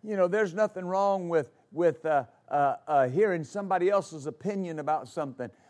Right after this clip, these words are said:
or, you know, even getting in and, and, and looking." What, you know, you'll ask someone, "Why are you listening to that?" Or, "Well, I just want to see what they have to say." Why? If you know what the Spirit has said,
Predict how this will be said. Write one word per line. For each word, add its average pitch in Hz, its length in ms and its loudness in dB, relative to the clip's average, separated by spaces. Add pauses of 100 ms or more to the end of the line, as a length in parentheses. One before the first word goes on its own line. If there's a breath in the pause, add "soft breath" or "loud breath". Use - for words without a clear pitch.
(100)
or, 165 380 2 (200 soft breath)
you 185 140 -6
know, 170 220 2
even 185 440 -6 (160)
getting 233 340 -2
in 214 220 -6
and, 185 180 -8
and, 165 280 -8
and 160 260 -6
looking." 190 280 -4 (200 soft breath)
What, 165 280 -2 (100)
you 196 80 -4
know, 196 80 -2
you'll 196 240 0
ask 202 240 0
someone, 160 360 -4
"Why 180 160 6
are 302 100 2
you 302 200 0
listening 262 440 -8
to 143 80 -8
that?" 143 320 0 (180 soft breath)
Or, 170 160 0
"Well, 220 240 0
I - 100 -4
just 226 200 -8
want 202 180 -6
to 151 60 -12
see 196 160 -10
what 180 160 -2
they 156 140 -4
have 147 200 -4
to 113 80 -16
say." 156 280 -2 (260 soft breath)
Why? 185 400 4 (1700)
If 165 220 0
you 185 140 -10
know 202 300 6
what 208 260 4
the 185 80 -8
Spirit 240 440 2
has 135 200 -6
said, 117 340 -2